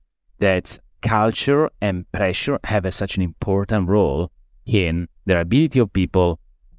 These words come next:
to make decisions. So something to think about. Maybe something that,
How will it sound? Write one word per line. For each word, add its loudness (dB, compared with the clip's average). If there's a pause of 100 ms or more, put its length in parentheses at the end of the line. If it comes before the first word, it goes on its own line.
(240)
to 0
make -2
decisions. -10 (440)
So 2
something -2
to 0
think -2
about. 0
Maybe 0
something -2
that, -2